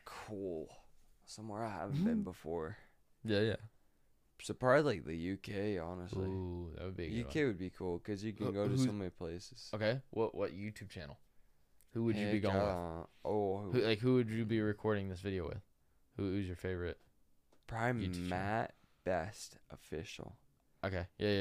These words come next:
Speaker 2: yeah.
Speaker 1: Yeah.
Speaker 2: The, the, um,
Speaker 1: The guy that
Speaker 2: bodybuilder
Speaker 1: shoot-
Speaker 2: out there, right?
Speaker 1: No,
Speaker 2: No.
Speaker 1: the guy that
Speaker 2: Oh,
Speaker 1: shoots
Speaker 2: wait.
Speaker 1: a bunch of guns.
Speaker 2: Oh, I, I
Speaker 1: I
Speaker 2: was
Speaker 1: just
Speaker 2: thinking,
Speaker 1: feel like he'd be a cool
Speaker 2: I was thinking
Speaker 1: guy.
Speaker 2: of Matt Does Fitne-,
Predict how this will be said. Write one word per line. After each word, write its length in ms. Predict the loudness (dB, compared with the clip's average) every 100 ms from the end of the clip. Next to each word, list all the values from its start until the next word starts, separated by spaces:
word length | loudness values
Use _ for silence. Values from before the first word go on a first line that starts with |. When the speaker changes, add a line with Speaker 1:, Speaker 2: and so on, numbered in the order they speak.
| 4
Speaker 2:
yeah. 120 | 2 -2
Speaker 1:
Yeah. 300 | -2 4 6 6 4
Speaker 2:
The, 480 | 2 4 4 2 -2 -12 -6
the, 60 | -2
um, 320 | 0 -2 -6 -12 _ _
Speaker 1:
The 100 | -2 4
guy 180 | 8
that 120 | 8 6
Speaker 2:
bodybuilder 180 | 4 4
Speaker 1:
shoot- 120 | 4
Speaker 2:
out 120 | 2
there, 160 | 0 0
right? 180 | 0 -2 _ _ _ -6
Speaker 1:
No, 280 | 0 4 4
Speaker 2:
No. 60 |
Speaker 1:
the 60 | 4
guy 180 | 4 4
that 80 | 2
Speaker 2:
Oh, 40 |
Speaker 1:
shoots 180 | 4 4
Speaker 2:
wait. 100 | 4
Speaker 1:
a 40 | 2
bunch 260 | -4 -4
of 80 | -6
guns. 500 | -4 -2 -4 -6 -8 -8 2
Speaker 2:
Oh, 320 | 4 8 6 6
I, 80 | 2 0 _ _ _
I 100 | 6
Speaker 1:
I 20 | 6
Speaker 2:
was 100 | 6
Speaker 1:
just 100 | 4
Speaker 2:
thinking, 160 | 6
Speaker 1:
feel 100 | 8
like 160 | 8 6
he'd 200 | 0 -2
be 80 | -4
a 20 |
cool 200 | -6 2
Speaker 2:
I 60 | 4
was 100 | 6
thinking 200 | 6 4
Speaker 1:
guy. 20 |
Speaker 2:
of 60 | 4
Matt 220 | 4 4
Does 200 | 4 2
Fitne-, 340 | 0 -4 -4